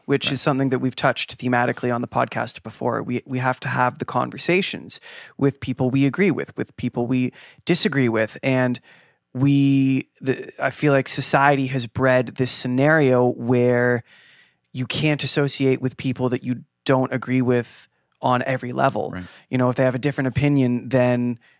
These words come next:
Speaker 1: you know, they're over there and you're over here and you guys are two different things. And then you throw on top of that this cancel culture thing that is
Speaker 2: Mm-hmm.
Speaker 1: happening. And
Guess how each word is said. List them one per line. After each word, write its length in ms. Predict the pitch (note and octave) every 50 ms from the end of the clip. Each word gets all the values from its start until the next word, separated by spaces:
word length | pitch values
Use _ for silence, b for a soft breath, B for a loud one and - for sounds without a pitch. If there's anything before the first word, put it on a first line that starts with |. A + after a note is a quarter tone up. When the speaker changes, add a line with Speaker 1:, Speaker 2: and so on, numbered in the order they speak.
| b b _
Speaker 1:
you 140 | - B2+ B2
know, 240 | B2 A#2+ A#2 A#2 -
they're 420 | - B2 B2 A#2 C#3+ D3+ D#3+ D#3+ D#3
over 220 | D3 C#3 B2+ C#3
there 280 | B2+ C#3 C#3 C3+ C3 B2+
and 160 | B2 B2 B2
you're 160 | B2 B2 B2+
over 180 | B2 A#2 A#2+ A#2
here 300 | - - B2+ B2 B2 A#2
and 160 | G#2 B2 B2
you 60 | B2
guys 200 | B2 A#2+ A#2 -
are 40 | -
two 160 | G#2+ - -
different 320 | B2 B2+ - - A#2+ A2+ -
things. 400 | B2 A#2+ A2+ - - - - - B B B B B B B B
And 160 | C3+ C#3 C#3
then 240 | C#3+ C#3 C3+ C3 C3+
you 100 | C#3 C3+
throw 220 | - D3 D#3 D3
on 100 | C#3+ C#3
top 260 | B2+ - C#3 C3+ C3
of 100 | - A#2
that 220 | A#2 B2 B2 B2 -
this 240 | B2+ A#2+ - - - _ _ _ _ -
cancel 580 | - - - - - C3 D3 F#3+ F#3+ - C3+
culture 360 | A#2+ - A#2+ A#2 - - A#2 A2+
thing 180 | - G#2+ G#2+
that 120 | A2 G2+ F2+
is 100 | A2+ A2
Speaker 2:
Mm-hmm. 80 | F#2 A2
Speaker 1:
happening. 460 | A2+ A2 - A#2 A#2 A#2 A#2 B2 B2 B B B B B B B B B
And 320 | - D3+ D3+ C#3+ B2+ -